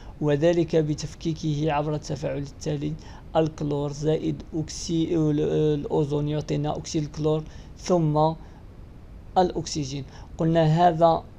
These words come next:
أكسيد الكلور يتفاعل بعد ذلك مع، آه، الأكسجين، مع ذرة من الأكسجين فيعطينا الكلور والأكسجين. هذا الكلور ينطلق ليتفاعل من جديد مع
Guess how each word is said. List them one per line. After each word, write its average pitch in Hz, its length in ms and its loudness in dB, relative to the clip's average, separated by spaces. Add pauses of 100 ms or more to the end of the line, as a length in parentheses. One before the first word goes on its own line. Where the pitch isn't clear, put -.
(260)
أكسيد 165 480 0
الكلور 151 520 2
يتفاعل 160 1000 4
بعد 156 300 4
ذلك 151 840 4 (400)
مع، 151 560 6 (220)
آه، 156 720 4
الأكسجين، 147 880 0
مع 143 180 -2
ذرة 160 340 2
من 156 180 2
الأكسجين 147 800 -2 (360)
فيعطينا 147 840 2 (400)
الكلور 151 500 4
والأكسجين. 147 760 0
هذا 190 340 4
الكلور 190 460 2
ينطلق 170 880 4 (340)
ليتفاعل 160 920 6
من 170 180 2
جديد 147 460 2
مع 151 420 2